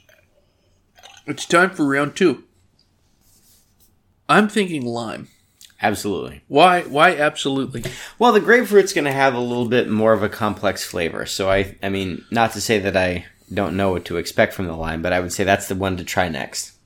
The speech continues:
Speaker 1: Okay. All right. So.
Speaker 2: And for the purposes of bubbles, maybe we go with a little bit less than the whole can.
Speaker 1: Less? You don't want the whole thing?
Speaker 2: Well, <laughs> just so I don't fill up too quickly.
Speaker 1: Hmm,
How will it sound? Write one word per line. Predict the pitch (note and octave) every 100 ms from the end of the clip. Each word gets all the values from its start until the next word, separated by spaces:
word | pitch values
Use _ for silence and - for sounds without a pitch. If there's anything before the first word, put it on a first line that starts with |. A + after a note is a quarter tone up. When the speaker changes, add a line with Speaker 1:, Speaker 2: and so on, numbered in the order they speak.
| -
Speaker 1:
Okay. | C#3+ D3+ A#2 - _ _ _ -
All | G#2
right. | - - - - _ _ _ _ - - - - _ _ - - - - _ _ _
So. | - - G#2 G#2 _ -
Speaker 2:
And | G#2+ G2+
for | G#2+
the | G2
purposes | A2 A#2+ - A#2 G#2
of | F#2+
bubbles, | G#2+ G2 G2 -
maybe | G#2
we | G2 G2
go | F#2+ F#2
with | F#2 -
a | E2
little | F#2 F#2+
bit | F#2
less | D#2+ F2 -
than | E2
the |
whole | E2 D2+
can. | - C#2+ D2 _ _ _ _ _ _ _ _ _ _
Speaker 1:
Less? | C3 D#3 F#3+ -
You |
don't | C#3 D3+
want | C#3
the | C3
whole | C#3
thing? | B2 E3+ F3+ -
Speaker 2:
Well, | F#2+ G2 - - - B2+ -
<laughs> | F#3+ G3 E3+ - C#3+ -
just | - C3
so | - B2+
I | A#2+
don't | B2 G#2+
fill | - G#2+
up | G2 -
too | G#2+
quickly. | - - - C#2 E2+ - - - - - - - -
Speaker 1:
Hmm, | A2+ G#2+ G2+ G2